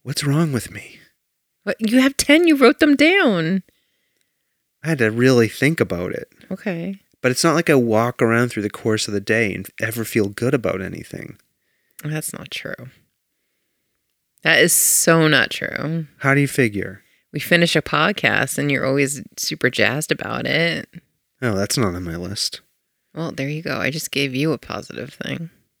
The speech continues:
Speaker 1: Okay. Well, I'm still alive. I do once in a while remind myself of that.
Speaker 2: Mm, that's a good thing.
Speaker 1: But it also feels negative sometimes.
Speaker 2: That's just life.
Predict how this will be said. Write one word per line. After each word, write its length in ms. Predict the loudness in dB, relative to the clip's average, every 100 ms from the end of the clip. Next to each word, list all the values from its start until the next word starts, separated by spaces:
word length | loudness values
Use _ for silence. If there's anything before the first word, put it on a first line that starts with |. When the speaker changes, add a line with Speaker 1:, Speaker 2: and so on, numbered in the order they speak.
| -6
Speaker 1:
Okay. 320 | -2 -2 -2
Well, 200 | 2 4
I'm 160 | 4 2
still 340 | 4 6 6
alive. 480 | 6 4 0 -6 -8
I 60 | -4
do 300 | 2 4 2
once 420 | 0 0 0 0
in 80 | -4
a 60 | -4
while 460 | -6 -6 -6 -8 -10 -12
remind 440 | -8 -6 -6 -8
myself 400 | -6 -6 -6 -10
of 100 | -12
that. 240 | -10 -12 -14 _ _
Speaker 2:
Mm, 360 | -6 -6 -8 -12 -14
that's 200 | -10 -8
a 20 |
good 160 | -8 -8
thing. 240 | -8 -4
Speaker 1:
But 100 | 0
it 80 | 4
also 300 | 4 4 0
feels 260 | -2 -2 -2
negative 440 | -4 -4 -6 -6
sometimes. 720 | -8 -10 -14 -14 -14 -12 -12 -12 _ _ _ _ _ _ _ _ _ _ _ _ _ _
Speaker 2:
That's 200 | -12 -6
just 220 | -4 -6
life. 440 | -6 -6 -8 -12